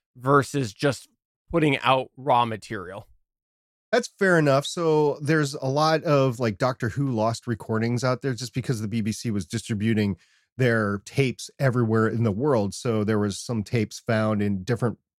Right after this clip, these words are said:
Speaker 2: portions of the world that used to be B B C studios. And they have reclaimed them,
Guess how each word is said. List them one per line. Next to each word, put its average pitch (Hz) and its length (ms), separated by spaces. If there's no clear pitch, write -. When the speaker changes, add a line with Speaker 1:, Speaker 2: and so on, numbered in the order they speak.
Speaker 2:
portions 123 480
of 107 80
the 104 60
world 110 220
that 104 120
used 117 220
to 104 40
be 101 260
B 131 120
B 113 120
C 110 200
studios. 110 600
And 123 440
they 123 300
have 123 420
reclaimed 151 600
them, 107 320